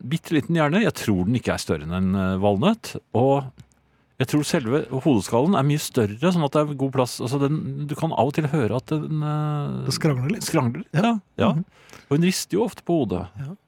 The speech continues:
Speaker 2: Kan du bruke henne som maracas hvis du kjøper en til?
Speaker 1: Det, det skal ikke se
Speaker 2: Ja,
Speaker 1: bort
Speaker 2: men
Speaker 1: fra
Speaker 2: jeg
Speaker 1: det.
Speaker 2: tenker litt på det.
Speaker 1: Men altså,
Speaker 2: Ja.
Speaker 1: helt hengiven, vet du.
Speaker 2: Ja.
Speaker 1: Hun, hun, hun er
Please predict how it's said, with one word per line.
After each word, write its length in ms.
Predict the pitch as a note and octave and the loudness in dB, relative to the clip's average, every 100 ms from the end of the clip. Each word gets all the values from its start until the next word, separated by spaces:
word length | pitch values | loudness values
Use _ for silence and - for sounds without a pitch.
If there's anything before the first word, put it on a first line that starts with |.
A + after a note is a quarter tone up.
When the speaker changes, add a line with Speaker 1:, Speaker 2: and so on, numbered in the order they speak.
| - | -4
Speaker 2:
Kan 140 | - E3+ | 2 4
du 60 | |
bruke 280 | E3+ D3+ - | 6 2 2
henne 180 | C3+ C#3+ | -2 -2
som 160 | - D3 | 0 2
maracas 560 | D3+ C#3+ - G3+ - - _ _ _ - | 2 0 -2 -4 -6 -10 _ _ _ -6
hvis 100 | F3+ | -4
du 60 | F#3+ | 0
kjøper 320 | F3 D#3+ E3+ | 0 2 2
en 80 | D3+ | 2
til? 240 | D3+ A3 - _ _ _ _ _ | 0 -2 -8 _ _ _ _ _
Speaker 1:
Det, 420 | G#3+ A3+ F3+ A#2+ - | -6 -4 0 -2 0
det 300 | A#2+ C#3+ G3+ | -2 0 -2
skal 140 | - - | 0 -2
ikke 80 | |
se 100 | - F3 | -2 0
Speaker 2:
Ja, 60 | |
Speaker 1:
bort 80 | A3 | 0
Speaker 2:
men 40 | |
Speaker 1:
fra 60 | C4 | 2
Speaker 2:
jeg 80 | G3+ | 2
Speaker 1:
det. 80 | G3 | 4
Speaker 2:
tenker 140 | G3 A#3+ | 2 -2
litt 80 | C4 | -2
på 120 | D#3 | -4
det. 80 | - _ _ _ _ _ - - - | -4 _ _ _ _ _ -20 -12 0
Speaker 1:
Men 120 | F3 | 4
altså, 340 | G#3+ - A3+ G#3+ - | 4 4 0 -2 -2
Speaker 2:
Ja. 140 | E3+ E3 | 2 2
Speaker 1:
helt 680 | - - - G#2+ C#3+ G3+ - | -2 -16 -6 0 2 2 0
hengiven, 440 | A3 A3 A3 C4+ G#3 | 0 2 0 2 0
vet 100 | G#2 | -2
du. 120 | - _ _ _ _ _ _ | -10 _ _ _ _ _ _
Speaker 2:
Ja. 140 | A#2+ - | -8 0
Speaker 1:
Hun, 140 | F3+ E3+ G#2+ - D#3 | 2 0 -4 -2 0
hun, 340 | C#3+ F#3+ F#3 G#2+ | 2 2 0 0
hun 240 | D#3+ G3 | 0 2
er 220 | C3 D3+ | 2 2